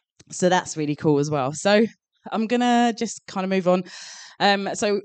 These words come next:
when I was preparing, I th-, um, the thing, the, the words that kept coming to, to mind was about, um, walking whilst we're waiting. Um, I feel like there is, um, something that God wants to speak to us about,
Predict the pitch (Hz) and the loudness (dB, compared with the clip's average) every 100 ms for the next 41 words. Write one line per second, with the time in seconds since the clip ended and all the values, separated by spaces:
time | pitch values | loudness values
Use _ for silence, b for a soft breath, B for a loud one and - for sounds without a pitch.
0 | - - 233 226 196 - _ - 185 180 | -6 -2 0 0 -2 -6 _ -12 -10 -2
1 | 190 185 170 151 165 160 180 160 - 170 | 0 2 0 -4 -4 -8 -12 -14 -8 -4
2 | 170 170 170 196 254 226 202 202 196 196 | -2 -2 -4 -2 -2 -2 -4 -6 -8 2
3 | 240 233 202 196 202 - 190 185 180 180 | 6 6 2 -6 -8 -8 -6 -6 -4 -2
4 | 170 B B - 196 190 175 170 160 165 | -4 B B -8 -2 0 2 0 -4 -4
5 | 170 160 165 147 - 160 165 165 - 175 | -2 0 0 0 -4 -4 -4 -6 -6 0
6 | 214 - 190 180 185 - 180 196 208 196 | 0 0 -2 -2 -2 -2 -2 0 0 -2
7 | 220 226 262 254 B B B - 185 185 | -2 0 -2 -4 B B B -6 -2 -2
8 | 180 175 160 180 185 175 170 - - 190 | -4 -8 -6 -2 0 0 -2 -6 -8 -6
9 | 190 185 175 175 175 175 180 170 _ - | -4 -4 -2 -2 -2 -4 -8 -10 _ -6
10 | 208 180 180 147 185 180 165 175 202 - | -4 -4 -6 -6 -6 -6 -8 -8 -8 -8
11 | 185 - 170 175 170 | -10 -10 -6 -4 -4